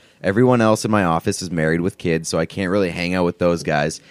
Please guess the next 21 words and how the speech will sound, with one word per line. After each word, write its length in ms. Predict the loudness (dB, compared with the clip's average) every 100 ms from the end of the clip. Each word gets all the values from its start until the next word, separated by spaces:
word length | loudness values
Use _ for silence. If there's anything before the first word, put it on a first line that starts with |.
| -18
And 100 | -4
I 60 | 0
met 180 | 2 4
my 80 | 2
roommates 480 | 2 2 2 0
on 140 | -2 -4
Craigslist, 680 | 0 0 0 -2 -4 -4 -6
and 120 | -4
they're 80 | -4
cool, 440 | -4 0 2 2
but 140 | 0 -2
they're 100 | -4
both 260 | -2 -2
in 80 | -2
serious 400 | -6 -2 -2 -4
relationships 760 | -4 -2 -2 -4 -2 -2 -2 -6 -16 -6
and 200 | -6 0
don't 260 | 2 4
go 220 | 4 6 6
out 160 | 4
anymore. 460 | 2 -4 -6 -6